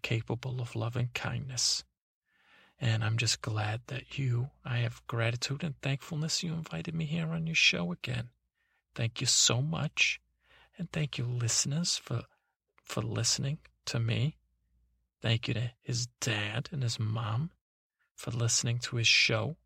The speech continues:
And, uh, he's an oddball. He's got an attitude here around women, some sort of issues he's got. But he's gonna be fine. He'll, he'll grow up someday. I mean, he should have grown up a long time ago.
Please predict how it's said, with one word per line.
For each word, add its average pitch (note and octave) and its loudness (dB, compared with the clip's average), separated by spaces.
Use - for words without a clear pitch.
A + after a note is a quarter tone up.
And, A#2 2
uh, A2 0
he's B2 -2
an A#2+ 0
oddball. A#2 2
He's A#2 2
got A#2 -2
an A2+ -2
attitude A#2+ 2
here B2+ 2
around A#2+ 0
women, B2+ 0
some - -2
sort A#2+ -2
of - -8
issues B2+ 4
he's C#3 -2
got. D3 -2
But F3 -4
he's E3+ 0
gonna F3 2
be E3 -2
fine. E3 -2
He'll, C#3 -2
he'll C#3 -4
grow C#3 -4
up D3 -2
someday. D3+ 2
I D3+ -2
mean, C3+ 4
he C3 4
should - 4
have C#3 0
grown C3 2
up C#3+ -4
a C3+ 0
long B2 2
time E3+ 2
ago. A#2+ -4